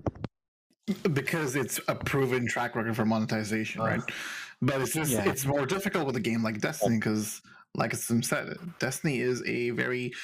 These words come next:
Speaker 1: lore and narrative heavy game, and that's hard for new players to really get immersed in this world if literally two of the campaigns no longer exist. For example, I actually didn't know Forsaken got vaulted.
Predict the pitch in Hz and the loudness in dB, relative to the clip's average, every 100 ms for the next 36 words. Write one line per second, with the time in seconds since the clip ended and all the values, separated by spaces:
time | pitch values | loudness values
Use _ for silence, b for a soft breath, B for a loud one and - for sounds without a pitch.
0 | B B - 123 123 123 120 110 113 117 | B B 0 2 4 4 4 2 2 2
1 | 113 110 - 113 110 110 110 - - 240 | 0 0 0 0 0 0 -2 -4 -2 0
2 | 190 151 - B B - 117 147 185 - | 0 -2 -6 B B -2 0 2 0 -2
3 | - 135 127 135 127 - 131 123 120 135 | -2 2 2 2 -2 -2 0 2 2 2
4 | 135 120 135 120 131 127 - 127 - 120 | 2 0 -2 0 0 0 -2 -4 2 2
5 | 123 123 123 117 165 165 123 120 127 - | 2 0 -2 0 2 2 0 0 -2 -4
6 | - 123 131 151 160 156 156 151 156 - | 0 2 2 2 0 0 0 2 0 -2
7 | 131 131 - 135 123 135 127 127 127 120 | -2 -2 -2 -2 0 2 2 2 2 2
8 | 120 - 139 127 - B B - 208 190 | 0 0 -2 -2 -6 B B 0 2 2
9 | 220 214 - 147 233 - 202 185 160 180 | 2 2 2 2 0 0 2 4 4 2
10 | 180 160 160 165 165 147 139 117 113 156 | 2 0 2 0 0 2 0 0 0 0
11 | - 120 131 | 0 -2 -4